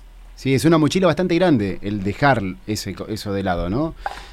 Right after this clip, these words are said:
Algo simple que pasa cotidianamente es que hoy en día si no te contestan un mensaje de WhatsApp en menos, eh, en menos de una hora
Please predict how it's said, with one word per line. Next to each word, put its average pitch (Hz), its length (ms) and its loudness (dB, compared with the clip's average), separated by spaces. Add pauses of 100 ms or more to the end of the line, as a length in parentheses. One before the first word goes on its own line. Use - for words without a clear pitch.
Algo 196 240 6
simple 180 260 4
que 131 100 2
pasa 143 260 2
cotidianamente 127 680 2
es 120 80 -2
que 107 360 -4
hoy 135 180 2
en 127 80 6
día 156 160 4
si 120 140 -4
no 120 120 0
te 117 80 0
contestan 113 380 2
un 110 220 2
mensaje 104 380 -4
de 110 80 -2
WhatsApp 110 380 -2 (280)
en 104 180 -4
menos, 117 400 2
eh, 98 200 -2
en 104 120 2
menos 120 220 4
de 117 60 6
una 117 240 6
hora 151 320 2